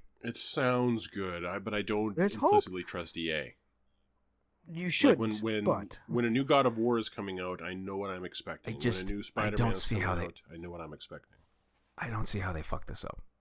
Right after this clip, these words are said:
Speaker 1: <sighs>
Speaker 3: But I didn't see how they fuck up Callisto Protocol, so let's see.
Speaker 2: Well, they
Speaker 1: Well,
Speaker 2: did.
Speaker 1: Callisto Protocol wasn't Electronic Arts. Electronic Arts has deep pockets, but,
Speaker 3: Deep, deep pockets.
Speaker 1: but the thing is, this,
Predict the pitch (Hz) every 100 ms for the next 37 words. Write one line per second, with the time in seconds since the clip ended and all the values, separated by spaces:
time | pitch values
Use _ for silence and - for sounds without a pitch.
0 | _ _ _ _ - - - - - -
1 | - - - - - _ _ - 117 139
2 | 156 - 156 156 156 160 156 - 160 175
3 | 190 156 - - - 139 175 175 185 170
4 | 247 226 226 226 202 - 147 156 135 120
5 | 127 131 127 120 - 117 117 107 - -
6 | - - _ 95 117 - 131 117 113 -
7 | 101 92 - 113 - - 110 - 147 -
8 | - - _ _ _ _ - 113 107 -
9 | - - 113 123 117 117 131 127 113 117
10 | 113 - -